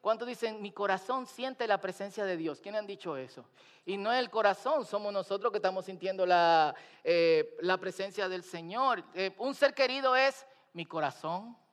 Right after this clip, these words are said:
corazoncito, o simplemente corazón. Y obviamente lo, lo usamos para representar características de la personalidad,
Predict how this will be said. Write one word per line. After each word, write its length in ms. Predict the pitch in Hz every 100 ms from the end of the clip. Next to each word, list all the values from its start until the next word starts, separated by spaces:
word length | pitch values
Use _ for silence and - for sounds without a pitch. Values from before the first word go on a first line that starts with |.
| _ _ _ _ _ _ _ _ _ _ _ _ _ _
corazoncito, 960 | 147 147 139 151 131 - 165 190 196 214 _ _ _ _ _ _ _ _ _ _ _ _ _ _ _ _ _ _ -
o 120 | 139
simplemente 720 | - 185 185 185 185 185 185
corazón. 720 | 165 151 - 226 233 226 220 - _ _
Y 220 | - 262 269
obviamente 480 | 294 294 302 311
lo, 100 | 294
lo 360 | 262 233 226 233
usamos 360 | 220 233 254 254
para 180 | 254
representar 600 | 233 233 226 220 208 233
características 680 | 247 233 226 226 220 233 208
de 80 | 208
la 120 | 196
personalidad, 920 | 202 175 196 190 185 180 202 208 202